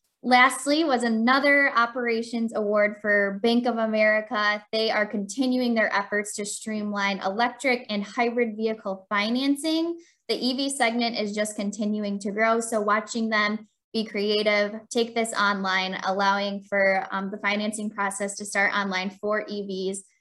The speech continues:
is, is really exciting, and it's growing a lot. So we are gonna be continuing to follow all of these winners, and we congratulate them, and it was awesome to see them back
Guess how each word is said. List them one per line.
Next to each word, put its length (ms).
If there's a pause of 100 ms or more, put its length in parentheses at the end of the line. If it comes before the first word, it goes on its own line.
(220)
is, 280
is 240
really 260
exciting, 800
and 200
it's 180
growing 460
a 120
lot. 380
So 160
we 180
are 100
gonna 200
be 120
continuing 580
to 120
follow 480
all 220
of 140
these 220
winners, 440 (260)
and 140
we 80
congratulate 840
them, 320
and 120
it 60
was 200
awesome 420
to 100
see 200
them 240
back 360